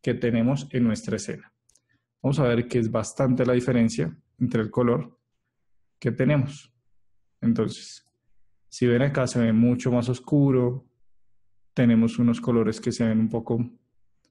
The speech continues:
más oscuros, y vemos que totalmente nuestra escena no tiene rebotes secundarios de luz. Los rebotes secundarios de luz es cuando viene la iluminación,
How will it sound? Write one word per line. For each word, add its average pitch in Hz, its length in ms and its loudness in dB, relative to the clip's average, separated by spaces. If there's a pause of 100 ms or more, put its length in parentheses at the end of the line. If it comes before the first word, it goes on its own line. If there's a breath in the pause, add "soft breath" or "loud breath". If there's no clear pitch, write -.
(680)
más 113 200 -2
oscuros, 143 720 -2 (360)
y 131 80 0
vemos 123 180 2
que 147 100 -2
totalmente 143 580 0
nuestra 143 260 -2
escena 123 280 0
no 123 200 0
tiene 117 260 0
rebotes 117 440 -2
secundarios 113 500 -2
de 139 100 0
luz. - 320 -4 (920 soft breath)
Los 135 120 0
rebotes 131 340 0
secundarios 147 480 2
de 151 120 2
luz 127 240 0
es - 240 -8 (100)
cuando 117 480 2
viene 135 280 2
la 156 100 0
iluminación, 147 880 -2